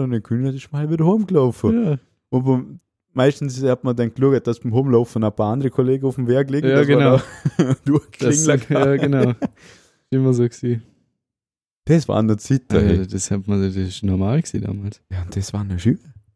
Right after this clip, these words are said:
Speaker 2: Nee, weil als Kind hat immer nur, wo ich, also wo ich ein Kind gewesen bin, logischerweise, immer nur mit dem Papa Handy hier.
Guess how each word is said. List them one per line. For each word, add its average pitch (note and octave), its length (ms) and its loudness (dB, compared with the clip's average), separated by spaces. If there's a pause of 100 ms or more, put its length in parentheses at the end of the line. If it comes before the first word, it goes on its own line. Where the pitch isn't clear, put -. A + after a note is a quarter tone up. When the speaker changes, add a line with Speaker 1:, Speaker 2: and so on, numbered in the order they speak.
(200)
Speaker 2:
Nee, A2 160 2
weil A2 420 2
als A#2 200 -4
Kind D3+ 300 0
hat C3 200 0
immer D3 220 2
nur, C#3+ 400 2
wo A#2+ 140 0
ich, A#2+ 140 4
also G#2 220 0
wo G2+ 80 0
ich A#2 160 2
ein A2+ 80 0
Kind A#2 220 -4
gewesen A#2 140 -6
bin, A2 180 -2
logischerweise, A2 520 -4 (440)
immer C3+ 160 2
nur A#2+ 100 4
mit A2 160 2
dem G#2 40 -14
Papa A2+ 280 -2
Handy D3 340 0
hier. E3+ 220 -6